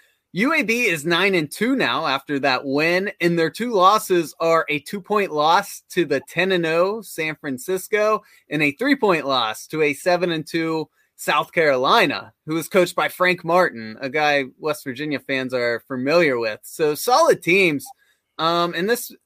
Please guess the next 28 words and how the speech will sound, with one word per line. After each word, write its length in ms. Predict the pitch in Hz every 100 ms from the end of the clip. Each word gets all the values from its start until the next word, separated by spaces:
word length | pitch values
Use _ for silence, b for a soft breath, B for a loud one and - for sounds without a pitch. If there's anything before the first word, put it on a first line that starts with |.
| _ _ -
th-, 200 | 190 214
they 200 | 214 294
appear 320 | 302 269 453
to 60 | 381
be 120 | 170
a 120 | 165 156
legit 340 | 156 214 233
basketball 540 | 156 180 - 139 113
team. 420 | 113 117 107 113 120
I 100 | 160
know 220 | 190 196
when 200 | 185 160
most 240 | 156 165 170
people 300 | 170 156 -
think 160 | 160 147
of 100 | 135
U 220 | 127 156
A 100 | 147
B, 300 | 131 135 143
you 160 | 135 127
know, 160 | 123
they 140 | 123 131
don't 200 | 123 -
think 160 | 127
some 180 | 120 120
powerhouse 600 | 107 131 123 123 123 113
school, 480 | - 143 160 151 - _ _ _ -
but, 220 | 143 143